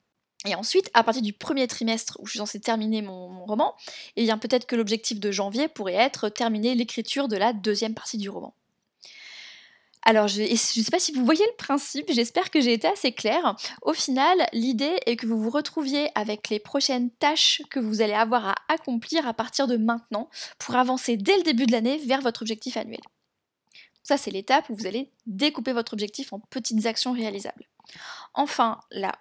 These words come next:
troisième étape que je vous invite à explorer dans cette étape d'organisation, c'est de lister les habitudes nécessaires pour remplir vos objectifs. Alors, c'est quoi la différence entre un objectif et une habitude ? Et ça, c'est une différence que j'ai pas faite pour mes objectifs deux mille dix-huit et je m'en suis bien mordu les doigts.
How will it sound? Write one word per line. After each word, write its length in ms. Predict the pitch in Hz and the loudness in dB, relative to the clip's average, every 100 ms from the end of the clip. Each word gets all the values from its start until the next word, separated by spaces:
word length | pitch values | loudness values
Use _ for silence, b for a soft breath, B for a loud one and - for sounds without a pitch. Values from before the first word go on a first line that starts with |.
| _ - | _ -6
troisième 400 | - 320 330 285 | 4 4 4 0
étape 260 | 254 254 | 2 0
que 100 | - | -2
je 60 | 226 | -6
vous 100 | 202 | -4
invite 200 | 214 226 | -6 -4
à 40 | |
explorer 440 | 214 - - 247 247 | -6 -4 -2 0 0
dans 100 | 214 | 0
cette 240 | 202 196 - | -6 -8 -4
étape 420 | 226 226 - - | -2 -2 -4 -6
d'organisation, 840 | 190 277 320 269 233 190 208 277 - B B B | 2 2 4 4 2 0 -4 -6 -8 B B B
c'est 140 | - 233 | -4 0
de 100 | 240 | 2
lister 400 | 240 - 330 302 | 2 0 0 2
les 400 | 214 196 196 262 | 0 -2 2 4
habitudes 640 | 339 311 240 - 247 240 _ _ _ - | 4 2 -2 0 0 0 _ _ _ -2
nécessaires 720 | 233 285 220 220 214 - - _ _ _ | 0 2 0 0 -2 -4 -12 _ _ _
pour 220 | - 220 | -8 -2
remplir 300 | 208 220 277 | 0 0 0
vos 180 | 214 196 | -2 0
objectifs. 520 | 220 226 - - - - _ _ _ - B B B B - | 2 0 -2 -14 -14 -18 _ _ _ -8 B B B B -6
Alors, 180 | 220 | -4
c'est 120 | - 277 | -4 -2
quoi 120 | 466 | 0
la 80 | 277 | 0
différence 580 | 220 - 277 233 349 254 | -2 0 0 0 -4 -6
entre 160 | - | -6
un 80 | 214 | -4
objectif 460 | 262 277 - 330 240 | -2 -4 -6 -6 -4
et 20 | |
une 120 | 220 | -4
habitude ? 420 | 240 214 - - - _ _ _ _ _ - | -4 -6 -10 -16 -18 _ _ _ _ _ -10
Et 120 | 196 | -6
ça, 140 | 240 | -2
c'est 120 | 262 | 0
une 60 | 233 | 0
différence 340 | 233 269 285 | 0 0 -2
que 100 | - | -2
j'ai 120 | 202 196 | -4 -4
pas 140 | 311 | -4
faite 220 | - 320 | -4 -6
pour 100 | - | -4
mes 100 | 220 | -4
objectifs 320 | 214 226 277 | -4 -4 -6
deux 140 | 226 269 | -4 -2
mille 160 | 311 | 0
dix-huit 280 | 240 226 311 | 0 0 -2
et 40 | 240 | -6
je 80 | |
m'en 60 | 214 | -6
suis 120 | - | -4
bien 140 | 240 294 | -2 0
mordu 180 | 247 | 0
les 80 | 220 | -2
doigts. 200 | 190 - | -4 -8